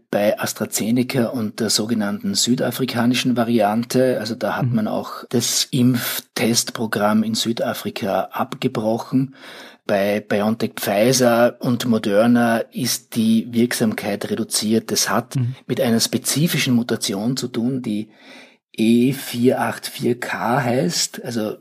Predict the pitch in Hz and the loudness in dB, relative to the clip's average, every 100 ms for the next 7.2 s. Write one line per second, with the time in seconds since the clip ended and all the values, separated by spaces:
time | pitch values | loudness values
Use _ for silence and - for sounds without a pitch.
0 | - 113 113 113 - 120 120 90 127 127 | -4 0 0 0 -2 -2 0 2 2 0
1 | - - - - - 131 127 131 151 151 | -8 -6 -6 0 2 4 4 4 4 2
2 | 117 - 117 104 107 120 - 139 - 110 | 0 2 2 4 2 0 0 0 -2 0
3 | 107 113 - - - 113 107 107 - 117 | 0 0 -2 -2 -2 0 2 0 2 0
4 | 120 120 120 110 113 - 113 - 117 117 | 0 -2 0 0 0 0 0 0 0 4
5 | 117 107 104 - 98 107 - 110 - 117 | 4 4 0 0 -2 -4 -4 -4 -4 -4
6 | 110 117 113 107 110 104 101 - 107 120 | 0 0 0 -2 -2 -2 -2 -4 0 2
7 | 165 | 2